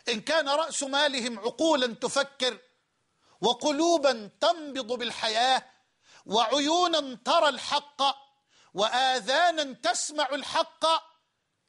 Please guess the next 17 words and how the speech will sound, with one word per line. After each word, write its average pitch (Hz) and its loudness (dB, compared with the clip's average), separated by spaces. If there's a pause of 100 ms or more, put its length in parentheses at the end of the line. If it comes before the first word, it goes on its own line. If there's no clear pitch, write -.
فهم 233 0
لم 262 0
ينتفعوا 220 -4 (380)
لا 208 2
بأبصارهم، 254 -2 (580)
ولا 247 2
بألسنتهم، 247 -4 (420)
ولا 262 2
بأسماعهم، 254 -4 (380)
ولا 269 2
بعقولهم، 262 -4 (260)
ولا 277 2
بقلوبهم، 277 -2 (380)
ولم 302 0
يحققوا 294 -4
فضلا 269 0
عن 220 -6